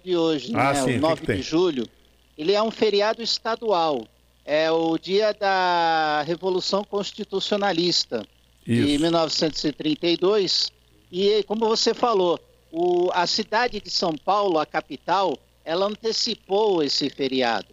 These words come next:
Speaker 1: Portanto, hoje é um dia normal na cidade de São Paulo, né? Tanto que a febraban já comunicou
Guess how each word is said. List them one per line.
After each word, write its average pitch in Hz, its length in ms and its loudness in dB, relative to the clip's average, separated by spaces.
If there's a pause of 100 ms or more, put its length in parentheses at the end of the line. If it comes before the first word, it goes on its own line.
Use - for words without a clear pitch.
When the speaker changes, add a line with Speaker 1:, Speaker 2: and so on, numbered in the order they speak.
Speaker 1:
Portanto, 190 520 0
hoje 190 480 0 (260)
é 160 80 -6
um 180 120 -2
dia 208 300 0
normal 185 760 0 (300)
na 160 100 -8
cidade 147 540 -2
de - 100 -16
São 165 260 0
Paulo, 190 540 0 (320)
né? 170 200 -2
Tanto - 340 -4
que - 140 -2
a 175 160 2
febraban 180 640 0
já 180 180 0
comunicou 185 840 -2